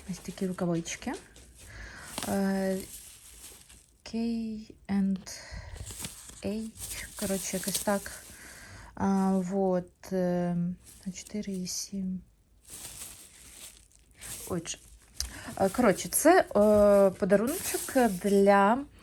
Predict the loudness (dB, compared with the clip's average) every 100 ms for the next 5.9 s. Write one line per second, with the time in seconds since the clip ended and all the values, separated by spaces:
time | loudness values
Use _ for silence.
0 | -14 -12 -2 2 2 2 -4 -4 -2 -4
1 | -6 -10 -4 0 2 2 0 0 2 2
2 | 0 -4 -4 0 0 -2 -10 -20 -20 _
3 | -4 -2 0 -2 -4 -6 -6 -6 -4 -6
4 | -12 -20 -6 -4 -4 -6 -16 -20 -20 -12
5 | -6 -4 -2 -4 -4 -4 -4 -6